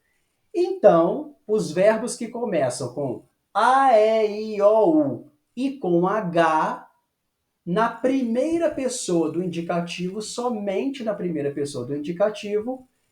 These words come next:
perde o E e ganha um apóstrofe, ok? Primeira pessoa do indicativo, tá? Indicativo, perde o E e ganha um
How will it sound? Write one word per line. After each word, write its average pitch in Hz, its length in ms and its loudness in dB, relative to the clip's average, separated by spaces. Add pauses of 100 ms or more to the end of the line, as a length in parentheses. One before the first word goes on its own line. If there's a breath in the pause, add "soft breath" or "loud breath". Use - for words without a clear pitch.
(200)
perde 180 520 4
o 214 160 0
E 185 380 -2 (1400)
e 240 100 -6
ganha 185 460 2 (340)
um 160 120 0
apóstrofe, - 520 -6 (680)
ok? 220 600 0 (160)
Primeira 120 460 0
pessoa 170 360 -2
do 156 80 -4
indicativo, 180 840 -2 (240)
tá? - 160 -4
Indicativo, 147 640 -2
perde 143 360 -2
o 202 100 -2
E 180 340 0
e 185 100 -4
ganha 165 500 2
um 160 400 2